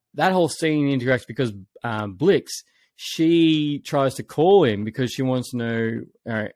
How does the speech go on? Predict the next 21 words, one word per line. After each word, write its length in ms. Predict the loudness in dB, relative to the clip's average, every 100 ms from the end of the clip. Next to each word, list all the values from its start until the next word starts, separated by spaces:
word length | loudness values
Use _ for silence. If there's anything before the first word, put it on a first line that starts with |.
| _ _ _ _ _ _ -4
where 200 | -2 0
Andor 500 | -2 -2 0 2 4
is, 340 | 4 2 -2 -10 -20 _
because 300 | -4 -2 0
Andor's 340 | 0 -2 -2
mum's 380 | -2 -2 -2 -4
getting 260 | -4 -2 0
really 340 | 0 0 0
sick. 500 | -4 -2 -2 -4 -10 _ _ _ _ -4
Um, 640 | 0 0 0 -2 -4 -8 -6
and 480 | -2 -2 -2 -4 -4
she's 220 | -6 -4
a 60 |
rebel. 400 | 0 0 0 -6 -8
So 140 | -6
we 100 | -2
get 140 | -2
to 60 | -4
see 180 | -2 -2
that 140 | -2
she's 500 | -4 0 2 0 -2